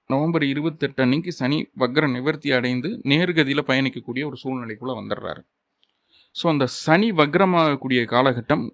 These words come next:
கும்ப ராசி அன்பர்களுக்கு, கும்ப லக்ன அன்பர்களுக்கு என்ன மாதிரியான பலன்கள் நடக்க காத்திருக்கு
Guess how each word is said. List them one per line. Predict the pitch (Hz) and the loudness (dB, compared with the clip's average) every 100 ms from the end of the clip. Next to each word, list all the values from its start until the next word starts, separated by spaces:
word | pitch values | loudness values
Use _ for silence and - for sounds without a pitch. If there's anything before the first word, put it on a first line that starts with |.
| - | -4
கும்ப | 170 202 214 208 | 2 4 4 4
ராசி | 156 156 156 156 | 4 2 2 2
அன்பர்களுக்கு, | 131 131 123 120 117 - - - | 2 2 2 0 -2 -4 -8 -6
கும்ப | 160 180 156 | -2 2 2
லக்ன | 123 139 151 | 2 0 0
அன்பர்களுக்கு | 123 123 117 113 107 156 - _ _ _ _ | 0 -2 -4 -6 -8 -10 -12 _ _ _ _
என்ன | 131 165 214 208 | 4 4 4 4
மாதிரியான | 156 160 160 147 139 | 4 2 2 2 0
பலன்கள் | 135 131 127 127 139 | 0 2 2 2 0
நடக்க | 117 110 - 110 - | 2 0 2 -2 2
காத்திருக்கு | 110 110 104 - 98 | 2 2 -2 -8 -12